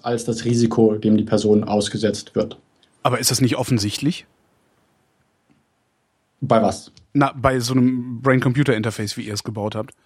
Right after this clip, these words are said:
Speaker 1: Naja, dieses Kom-, wir wissen halt momentan noch nicht, ob's funktioniert. Wir haben das noch nie bei solchen Menschen ausprobiert, sondern wir haben das eben,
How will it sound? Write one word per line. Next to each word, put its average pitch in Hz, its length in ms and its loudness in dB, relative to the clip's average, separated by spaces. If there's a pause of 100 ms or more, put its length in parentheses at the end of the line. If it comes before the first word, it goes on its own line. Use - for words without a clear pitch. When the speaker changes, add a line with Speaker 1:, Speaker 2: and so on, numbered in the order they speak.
Speaker 1:
Naja, 131 560 4
dieses 156 460 0
Kom-, 151 560 -2 (160)
wir 123 360 2
wissen 156 300 4
halt 135 180 2
momentan 135 400 4
noch 123 160 0
nicht, 123 240 2
ob's - 200 -10
funktioniert. 120 840 0
Wir - 140 -12
haben 113 120 0
das 113 160 -2
noch 107 120 -6
nie 113 140 0
bei 113 140 2
solchen 110 280 0
Menschen 110 300 -2
ausprobiert, 135 640 0
sondern 123 400 0
wir 110 120 2
haben 113 200 4
das 110 160 -2
eben, 113 500 -2